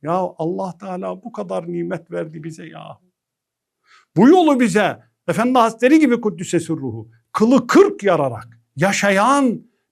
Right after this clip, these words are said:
bil fiil yaşayarak gösteren bir insanı hayatımız,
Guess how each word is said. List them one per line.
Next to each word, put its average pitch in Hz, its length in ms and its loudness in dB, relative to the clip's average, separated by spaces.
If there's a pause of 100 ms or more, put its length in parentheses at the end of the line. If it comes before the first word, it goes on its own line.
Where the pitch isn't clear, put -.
bil 370 280 4
fiil 285 380 4
yaşayarak 208 640 0
gösteren 277 880 0
bir 233 140 0
insanı 185 600 -8 (800)
hayatımız, 220 800 -4